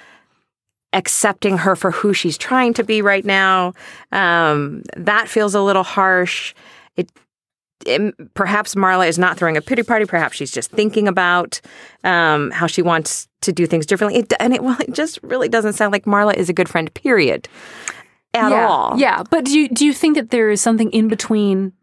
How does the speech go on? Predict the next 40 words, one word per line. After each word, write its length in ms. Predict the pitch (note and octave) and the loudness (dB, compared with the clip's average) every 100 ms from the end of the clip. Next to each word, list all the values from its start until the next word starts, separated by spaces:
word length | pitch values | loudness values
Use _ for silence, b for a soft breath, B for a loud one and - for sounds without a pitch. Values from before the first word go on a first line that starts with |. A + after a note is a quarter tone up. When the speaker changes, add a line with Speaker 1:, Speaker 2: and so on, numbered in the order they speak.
| - | -10
Speaker 2:
saying 460 | - A3 G3+ F#3 F3+ | -2 0 2 2 2
nothing 440 | F3+ - G#3 G#3 | 2 0 -2 -2
and 180 | - F#3 | 0 2
waving 320 | F#3 F#3 F#3 | 4 4 4
the 80 | F#3 | 0
text 340 | F3+ F#3 - - | 0 -4 -2 -2
in 120 | F#3+ - | -2 -4
history 380 | D#3+ G3+ - G3 | -4 -2 2 2
under 200 | F#3 F#3 | 2 0
her 140 | F3+ | 2
nose 380 | F3+ F3+ F3+ F3+ | 2 4 4 2
and 120 | E3+ | 0
sort 140 | - F3 | -2 -4
of 120 | D3+ | -4
saying, 520 | - F#3+ E3+ E3+ E3+ - b b b b - | -2 0 0 -2 -4 -10 b b b b -12
uh, 280 | - - - | -8 -8 -2
like, 180 | E3+ | -2
something 320 | - F#3 F3 F3 | 0 0 2 2
really 440 | E3+ E3+ D#3+ F3 - | 2 2 -2 -4 -2
unkind? 760 | F#3 E3 - F#3 G3 A#3+ B3 - | 0 0 0 2 2 0 -2 -4
Like, 120 | F#3 | -4
do 100 | - | 0
you 40 | G3 | 0
think 120 | A3+ | 2
there's 140 | G#3+ | 2
anything 240 | G#3 G3+ G3+ | 2 2 2
in 100 | G3 | 2
between 400 | F#3 - C4+ A#3+ | 0 0 2 2
that 100 | F3 | 2
the 80 | F3+ | 0
letter 180 | F3+ | 0
writer 200 | G2+ G3+ | 0 -2
can 160 | - F3+ | -4 -4
do? 200 | D#3+ E3+ | -4 -4
Speaker 1:
Like 140 | E3 D3+ | -4 -4
what? 120 | - _ B B B B | -4 _ B B B B
Speaker 2:
Uh, 240 | - G3 F#3 | 0 2 2
well, 260 | C#4 C#4+ G3+ G#3+ G#3 | 2 2 0 -6 -2
so 320 | D#4+ B3+ G3 _ _ - - - | 0 0 -4 _ _ -20 -14 -2
I, 160 | G#3 | -2